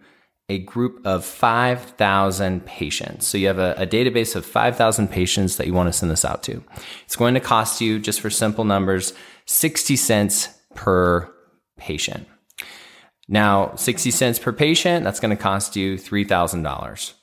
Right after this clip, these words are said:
Now, even if this was a dollar per mailer that goes out,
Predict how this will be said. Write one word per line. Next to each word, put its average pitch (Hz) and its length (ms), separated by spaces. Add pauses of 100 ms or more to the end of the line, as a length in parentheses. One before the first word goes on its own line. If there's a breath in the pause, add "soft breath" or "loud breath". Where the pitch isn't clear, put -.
(120)
Now, - 80
even 151 180
if 185 160
this 143 180
was 123 200
a 113 80
dollar 98 720
per 98 600 (440 loud breath)
mailer 95 460
that 85 140
goes 85 240
out, 78 460